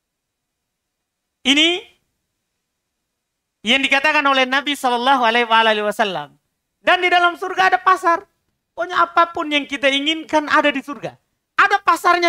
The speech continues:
juga. Tapi jangan bayangkan seperti pasar sentral.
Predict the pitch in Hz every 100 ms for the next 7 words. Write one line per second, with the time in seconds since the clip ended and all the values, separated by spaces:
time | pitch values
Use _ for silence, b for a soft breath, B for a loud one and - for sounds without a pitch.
0 | 330 202 - _ _ _ _ _ _ _
1 | _ _ _ _ _ _ - - 139 156
2 | 160 151 160 180 190 196 - - 208 202
3 | 208 190 269 202 131